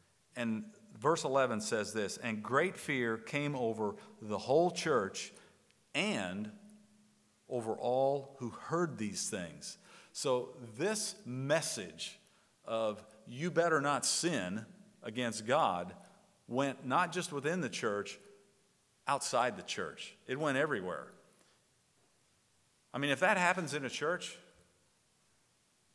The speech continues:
I'm thinking to myself, "I'm not sure I want to join that church, because if, if I sin, if I lie about anything,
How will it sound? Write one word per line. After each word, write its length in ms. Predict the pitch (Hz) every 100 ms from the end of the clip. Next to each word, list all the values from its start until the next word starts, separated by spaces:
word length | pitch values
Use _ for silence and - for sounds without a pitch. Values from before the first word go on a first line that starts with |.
| _ _ -
I'm 180 | 170 214
thinking 260 | 185 135
to 60 | 123
myself, 680 | 131 156 - 107 95 - - - - _ -
"I'm 200 | - 233
not 200 | 233 143
sure 180 | 156 147
I 40 |
want 180 | 151 143
to 120 | 123
join 240 | 143 233
that 160 | 160 101
church, 420 | - 92 82 - - - - -
because 420 | 127 135 127 117 - - - - _ _ - - _ _ _ - _
if, 300 | 143 - -
if 120 | 143
I 100 | 143
sin, 460 | 127 - 226 240 143
if 120 | 123
I 320 | 127 120 113
lie 400 | 110 117 147 220
about 280 | 226 135 123
anything, 320 | 123 131 135